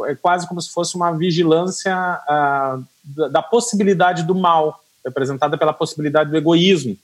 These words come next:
né? O egoísmo como uma possibilidade humana. Então, eu tenho mecanismos de vigília internos que, através da, do, da sabedoria, da inteligência, que,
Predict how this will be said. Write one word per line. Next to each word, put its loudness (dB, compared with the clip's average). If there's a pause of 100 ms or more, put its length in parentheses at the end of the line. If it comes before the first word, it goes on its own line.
(200)
né? 0
O 2
egoísmo 4
como -2
uma -2
possibilidade 0
humana. 0 (520)
Então, 0
eu 2
tenho 0
mecanismos 0
de 0
vigília 2
internos 0 (540)
que, 4
através 2
da, 4
do, 2
da 4
sabedoria, 2
da 2
inteligência, 0
que, 0